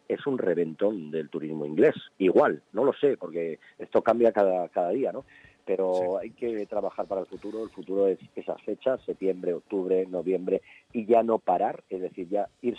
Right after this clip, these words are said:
Speaker 1: subiendo, subiendo, subiendo. Yo creo que no va a haber, eh, una desestacionamiento, es decir, de enero a diciembre Benidorm va a trabajar a reventón. Yo, es mi opinión, que tengo la sensación esa.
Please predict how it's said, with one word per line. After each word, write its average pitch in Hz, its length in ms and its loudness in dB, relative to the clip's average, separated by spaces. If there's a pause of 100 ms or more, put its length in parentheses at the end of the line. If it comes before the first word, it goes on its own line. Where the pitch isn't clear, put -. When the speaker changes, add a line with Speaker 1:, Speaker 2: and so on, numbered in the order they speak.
Speaker 1:
subiendo, 101 400 -2
subiendo, 95 340 -4
subiendo. 101 320 -4
Yo 107 140 -4
creo 110 180 -6
que 101 80 -2
no 98 80 -2
va 101 60 2
a - 20 0
haber, 101 200 0 (420)
eh, 92 200 -2
una 98 160 -4
desestacionamiento, 92 1000 -4
es 120 80 -2
decir, 90 320 -2 (260)
de 95 440 2
enero 120 420 6
a 113 120 4
diciembre 101 540 -6
Benidorm 95 360 -6
va 92 40 0
a - 40 -6
trabajar 90 460 -2
a 98 100 -2
reventón. 90 760 -4
Yo, 98 360 2 (240)
es - 200 -14
mi 147 60 -4
opinión, 117 420 -2 (140)
que 95 320 -4
tengo 127 160 -4
la 143 100 0
sensación 110 600 -4
esa. - 240 -8